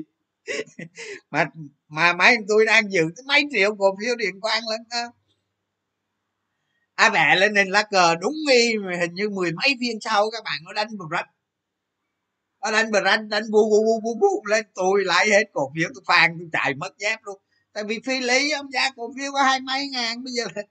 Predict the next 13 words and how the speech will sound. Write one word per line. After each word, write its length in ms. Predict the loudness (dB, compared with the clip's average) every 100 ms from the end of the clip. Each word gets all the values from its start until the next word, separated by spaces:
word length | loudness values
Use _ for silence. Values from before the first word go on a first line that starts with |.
| _ _
<laughs> 300 | _ _ _
tự 100 | -6 -2
nhiên 240 | 0 0
đánh, 160 | -2 -4 -4 _ _ _ _ _ _ _ _ _ _ _ _ _ -8
đánh 280 | -6 -6 -6
mà 60 |
đánh 220 | -4 -2
lên 140 | 0 2
sáu 200 | 2 2
mấy 180 | 2 0 0
ngàn 260 | 0 0
luôn, 180 | -6 -8
tôi 180 | -4 -2